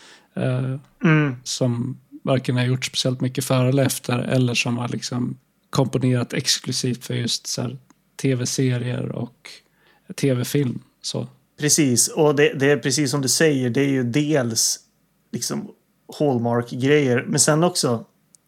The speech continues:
Speaker 2: det som man stöter på lite ibland, att det verkligen är ett sånt här sitcom-theme
Speaker 1: Ja.
Speaker 2: som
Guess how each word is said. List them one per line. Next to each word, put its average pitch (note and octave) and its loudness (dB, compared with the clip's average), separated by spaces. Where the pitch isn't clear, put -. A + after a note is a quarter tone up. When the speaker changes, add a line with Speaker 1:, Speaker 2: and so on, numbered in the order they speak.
Speaker 2:
det D3+ 0
som D#3+ 0
man D3 2
stöter D#3+ 0
på F#3+ 2
lite F3+ 2
ibland, C3 -2
att B2+ -6
det - -2
verkligen D#3+ 2
är B2+ 2
ett A#2 -4
sånt - -6
här - 0
sitcom-theme A#2 -2
Speaker 1:
Ja. C#3 4
Speaker 2:
som C3+ 2